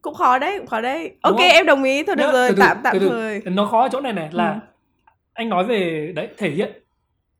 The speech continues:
Speaker 2: hành vi, không thể hiện tình cảm với ai khác, đúng không?
Speaker 1: Ừ.
Speaker 2: Nhưng mà anh quý một người bạn khác giới, ở
Speaker 1: Ừ.
Speaker 2: công ty anh mua chè cho bạn ấy ăn.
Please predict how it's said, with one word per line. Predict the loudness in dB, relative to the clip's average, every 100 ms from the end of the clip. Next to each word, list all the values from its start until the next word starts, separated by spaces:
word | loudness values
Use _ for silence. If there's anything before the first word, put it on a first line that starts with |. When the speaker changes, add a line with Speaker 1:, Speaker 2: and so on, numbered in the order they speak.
| _ _ _ _ _
Speaker 2:
hành | -12 -8 -6
vi, | -6 -6 -14 _ _
không | _ -8 -4
thể | -4
hiện | -4 -8
tình | -8
cảm | -8
với | -8
ai | -10
khác, | -12 -14
đúng | -14
không? | -14 -14 -10
Speaker 1:
Ừ. | -8 -8
Speaker 2:
Nhưng | -8
mà |
anh | -8 -4
quý | -2 -2 -4 -8 -12 -8
một | -4
người | -2 0
bạn | -2 -4 -8
khác | -6
giới, | -2 -2 -4 -10 _
ở | -6
Speaker 1:
Ừ. | -6 -6 -10 -10 -10 -12
Speaker 2:
công | -8
ty | -8
anh | -6
mua | -2
chè | -2 -2
cho |
bạn | -4 -10
ấy |
ăn. | -10